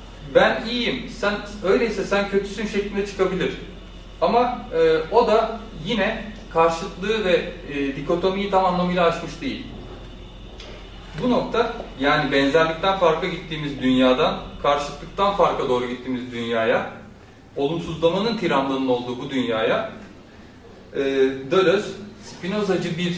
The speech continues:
eksende şöyle bir, e, yorumla, e, eleştiride bulunur.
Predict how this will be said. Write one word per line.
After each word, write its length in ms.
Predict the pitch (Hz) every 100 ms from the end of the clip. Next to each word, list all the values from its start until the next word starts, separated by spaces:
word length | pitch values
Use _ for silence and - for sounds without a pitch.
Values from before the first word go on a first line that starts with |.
| - - 151
eksende 760 | 151 - 160 147 147 220 240 - - - - - -
şöyle 320 | 190 196 185
bir, 360 | 202 180 - -
e, 280 | 139 143 139
yorumla, 600 | 147 185 175 135 - - - - - - 127
e, 60 | 117 107 107 110 - - - - - 127
eleştiride 540 | 123 123 127 113 110
bulunur. 260 | 110 107